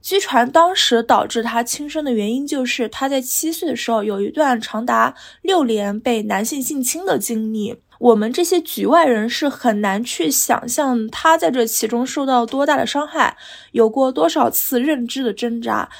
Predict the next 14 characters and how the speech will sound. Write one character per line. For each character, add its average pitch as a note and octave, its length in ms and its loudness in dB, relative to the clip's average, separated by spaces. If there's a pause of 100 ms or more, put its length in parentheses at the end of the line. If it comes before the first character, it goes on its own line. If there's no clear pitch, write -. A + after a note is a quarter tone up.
(280)
身 E4 320 -2
体 - 240 -6
和 G#3 160 -2
心 D#4 260 -4
理 A3+ 120 -4
上 B3 180 -4
的 A#3+ 100 -2
这 B3+ 160 -6
些 B3 320 -2
切 C4+ 300 0
实 B3+ 160 -2
的 A3+ 80 -4
伤 C#4+ 240 -6
害 - 300 -2